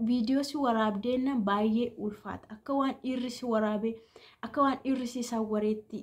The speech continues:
i-, ilaalama jechuudha miidiyaa kanarratti. Akka waan ati waan, waan hin taane, waan badaa dalagdee viidiyoo akkanaa hojjetamte fakkaata.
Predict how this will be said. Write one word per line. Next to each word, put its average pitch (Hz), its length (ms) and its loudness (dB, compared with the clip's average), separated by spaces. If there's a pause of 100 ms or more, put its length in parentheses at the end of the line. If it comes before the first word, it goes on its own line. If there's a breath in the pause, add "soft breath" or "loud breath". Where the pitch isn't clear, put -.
i-, 220 240 -4
ilaalama 214 540 6
jechuudha 202 320 -8
miidiyaa 196 420 0
kanarratti. 196 720 -8 (320 loud breath)
Akka - 240 0
waan 294 180 6
ati 277 300 -4 (160)
waan, 226 400 6 (200)
waan 233 180 4
hin 240 180 0
taane, 214 240 2
waan 226 320 8
badaa 240 260 2
dalagdee 220 560 0 (540 loud breath)
viidiyoo 220 340 4
akkanaa 220 320 2
hojjetamte 214 720 2 (140)
fakkaata. 190 720 -6